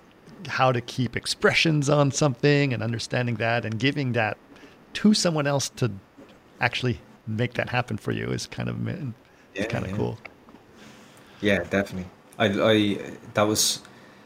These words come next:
Speaker 2: when I started in the industry, I avoided riggers at all costs. And
Speaker 1: <laughs>
Speaker 2: never
Speaker 1: They're the
Speaker 2: looked
Speaker 1: most
Speaker 2: up.
Speaker 1: technical people. <laughs>
Speaker 2: Yes, by far. And if you treat your riggers right, they'll treat you right. That's a big thing to remember.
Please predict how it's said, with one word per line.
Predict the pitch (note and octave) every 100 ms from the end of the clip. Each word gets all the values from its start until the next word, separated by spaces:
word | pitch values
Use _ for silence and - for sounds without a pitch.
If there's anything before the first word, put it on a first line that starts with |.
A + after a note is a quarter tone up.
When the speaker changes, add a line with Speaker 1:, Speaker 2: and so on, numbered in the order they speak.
| - - - - -
Speaker 2:
when | A2+
I | G#2+ G2
started | - A2 G#2+ G#2
in | G#2 G2+ G2
the | G2
industry, | G2+ G2 - G#2 F#2+ F2+ - -
I | G2+
avoided | F2 G2 G2+ G2
riggers | F2+ F#2+ F#2+ F2+
at | F#2
all | F2+ F#2
costs. | - E2+ - - - - - - -
And | G2+ F#2+
Speaker 1:
<laughs> |
Speaker 2:
never | F#2+
Speaker 1:
They're | C#3+ D3+
the |
Speaker 2:
looked | D3+
Speaker 1:
most | D3+
Speaker 2:
up. | -
Speaker 1:
technical | C#3+ D#3 C#3+
people. | - E3+ D#3 G3 F#3+ -
<laughs> | - - - - -
Speaker 2:
Yes, | G2 - -
by | - G#2+ G2+
far. | - G2 F2 E2+ - - - -
And | A#2 G#2+
if | F2+ -
you | B2
treat | - C#3 C#3+
your | B2
riggers | A#2+ A#2 A2 G2
right, | G#2+ G2
they'll | G2+ G2
treat | - G#2
you | G2+ G#2
right. | G2 F#2 F2+
That's | G#2 F#2+
a | A2+
big | - A#2+ A#2+
thing | - C#3 C3
to | -
remember. | C#3 B2+ A#2 A#2+ A2+ -